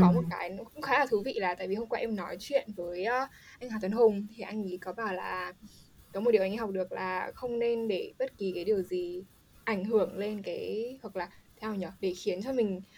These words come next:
Speaker 1: nhìn cái giá trị của bản thân mình qua cái, qua cái achievement
Speaker 2: Ừ.
Speaker 1: hoặc qua những cái thành tích của mình ở trong cái hoạt động đấy ấy. Thì, ờ, theo chị thì chị sẽ làm thế nào để mà phân tách ra giữa cái việc là mình, mình bị ảnh hưởng bởi nó, giữa cái việc là có,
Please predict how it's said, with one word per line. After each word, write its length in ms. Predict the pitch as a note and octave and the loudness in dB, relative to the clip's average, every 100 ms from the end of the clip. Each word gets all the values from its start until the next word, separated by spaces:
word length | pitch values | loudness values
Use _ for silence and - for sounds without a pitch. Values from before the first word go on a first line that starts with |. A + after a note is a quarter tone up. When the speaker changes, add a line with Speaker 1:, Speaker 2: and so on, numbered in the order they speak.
| - - | -20 -6
Speaker 1:
nhìn 340 | A#3+ A#3 G3+ | 0 4 4
cái 120 | F#3+ | 2
giá 140 | F3+ F3 | 0 0
trị 140 | - | 0
của 60 | G#3+ | 0
bản 100 | F3+ | 0
thân 160 | A3+ A3 | 0 0
mình 160 | F#3 | 0
qua 300 | F#3+ A3+ A3 | 2 4 4
cái, 560 | G#3 E3 - G#3 B3 D4 - - _ | 0 -6 -4 -4 -6 -8 -16 -20 _
qua 220 | A#3+ A3+ A3 | -2 -2 -2
cái 160 | - | -6
achievement 480 | - B3+ E4 G3 F#3+ | -4 0 6 8 10
Speaker 2:
Ừ. 60 | F#3 | 10
Speaker 1:
hoặc 160 | F3+ F#3 | 8 6
qua 180 | G#3+ A3 | 2 -2
những 100 | A3 | -2
cái 200 | F#3+ F3+ | -6 -6
thành 120 | G3+ A3 | -6 -4
tích 160 | D4+ | -4
của 60 | G#3+ | -2
mình 160 | F#3 | -4
ở 80 | E3+ | -4
trong 140 | - A3 | -10 -6
cái 40 | |
hoạt 100 | A#3 | -4
động 140 | F#3+ | -4
đấy 100 | F3+ | -4
ấy. 180 | - D4+ - - - - - | -2 -4 -6 -20 -20 -20 -10
Thì, 140 | G#3 | -4
ờ, 160 | F#3+ E3+ E3+ - | -4 -6 -14 -6
theo 120 | D4+ D4+ | -2 0
chị 120 | - | 0
thì 340 | A#3 A3 G3 F#3+ | 2 2 2 -2
chị 100 | B3 | -2
sẽ 120 | B3+ | 0
làm 160 | C#4+ A#3+ | 0 0
thế 100 | G#3+ | 0
nào 280 | G#3 G#3 F#3+ | -2 -2 -2
để 120 | E3 | -4
mà 180 | F3 E3 - - - - | -6 -10 -12 -18 -20 -16
phân 180 | - C4 | -8 -6
tách 260 | D#4+ E4 - | -4 -6 -6
ra 220 | B3 A#3+ | -6 -4
giữa 120 | B3 | -6
cái 100 | G#3 | -4
việc 220 | G3+ A3+ G3 | 2 2 0
là 260 | F#3 F3 F#3+ - - - G#3 | -8 -8 -14 -18 -20 -16 -8
mình, 460 | G3+ F#3 F3+ F#3 - D#3+ _ - - | -4 -4 -6 -12 -14 -18 _ -20 -12
mình 220 | A3+ A3+ G#3 | 0 2 2
bị 100 | A3+ | 0
ảnh 160 | A3+ | 0
hưởng 200 | B3 G#3+ | 0 0
bởi 120 | E3 | -2
nó, 220 | E3+ - G#3 | -2 -6 -6
giữa 120 | A#3+ | -4
cái 100 | G#3 | 0
việc 180 | A3+ A3 | 0 -2
là 160 | F#3 F#3+ _ - _ _ - | -8 -10 _ -20 _ _ -10
có, 180 | F3+ | -4